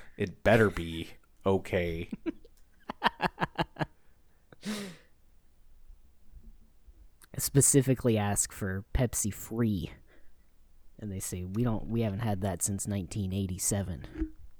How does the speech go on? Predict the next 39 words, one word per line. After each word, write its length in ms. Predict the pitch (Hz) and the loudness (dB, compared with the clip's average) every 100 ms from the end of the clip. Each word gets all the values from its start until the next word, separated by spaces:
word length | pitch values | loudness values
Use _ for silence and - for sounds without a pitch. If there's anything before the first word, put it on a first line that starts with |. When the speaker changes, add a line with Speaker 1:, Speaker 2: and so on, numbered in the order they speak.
| - | -8
Speaker 2:
And 100 | 208 | -4
I 80 | 98 | -4
say, 220 | - 92 | -4 -4
"Well, 180 | 90 87 | -4 -2
you 160 | 98 110 | 2 2
don't 140 | 95 | 2
have 260 | 107 101 92 | 0 -2 -2
me 180 | 110 120 | 0 2
as 120 | 107 | 0
a 60 | 110 | 0
customer 500 | - 151 - 127 110 | 4 4 4 2 6
anymore." 680 | 92 90 87 80 69 76 113 - - - - - - | 6 4 -2 -4 -4 -6 -8 -12 -18 -20 -20 -20 -2
Speaker 1:
What? 260 | 104 117 123 | 10 12 12
Speaker 2:
And 100 | 113 | 12
they 40 | 123 | 10
Speaker 1:
No 20 | |
Speaker 2:
say, 60 | 113 | 12
Speaker 1:
Crystal 360 | 143 123 - 123 | 10 10 10 10
Speaker 2:
"No, 60 | 127 | 12
please 60 | |
don't 160 | 131 131 | 12 12
Speaker 1:
Pepsi? 100 | 120 | 10
Speaker 2:
leave. 520 | 135 135 135 131 - - - - - - - | 8 10 8 4 0 -12 -14 -16 -20 -16 -2
We, 280 | 123 131 139 - - - - - - | 4 6 6 4 2 -6 -12 -14 -16
<laughs> 680 | 1077 - - - - - - | -14 -14 -16 -20 -20 -20 2
we 160 | 139 135 | 6 8
need 240 | 139 139 | 8 6
the 80 | 123 | 4
business 440 | 107 135 135 139 - | 6 6 8 4 4
that 100 | 113 | 2
you 100 | 110 | 4
bring 260 | 117 120 | 4 4
in 200 | 123 120 | 4 4
with 120 | 123 123 | 4 2
your 100 | 110 | 4
podcast. 640 | 131 131 - 117 110 - | 4 4 2 0 0 0
Please 420 | - 135 120 110 - - - - | 4 4 4 2 -4 -16 -20 2
don't 240 | 135 135 117 | 4 6 6
leave." 420 | 127 117 113 | 6 6 2